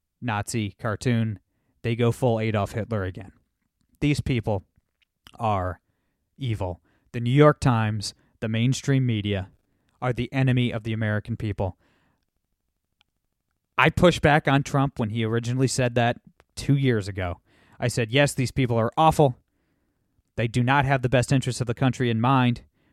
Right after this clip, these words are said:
They really hate people like me, a conservative living in Ohio. But to say they're the enemy of the people, it's taking it a little too far.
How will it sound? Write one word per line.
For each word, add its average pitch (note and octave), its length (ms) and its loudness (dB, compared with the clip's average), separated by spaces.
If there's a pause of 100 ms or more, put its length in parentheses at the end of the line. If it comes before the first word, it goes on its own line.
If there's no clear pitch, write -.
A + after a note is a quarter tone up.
(240)
They A2+ 100 -2
really B2 260 0
hate C3+ 260 -2
people C3 280 -4
like A#2 240 -2
me, C3 420 0 (120)
a - 40 -12
conservative A#2+ 540 0
living A#2+ 260 0
in A2+ 120 2
Ohio. B2+ 440 2 (400)
But B2 120 -2
to - 80 -10
say D3 160 0
they're B2 180 -2
the A#2 160 0
enemy A#2+ 220 2
of A2+ 40 -2
the A2 60 0
people, C#3+ 420 4 (200)
it's - 220 -20
taking A#2 280 -4
it A2+ 40 -4
a A2 40 -4
little A2 180 -2
too A#2 180 -4
far. D3 420 6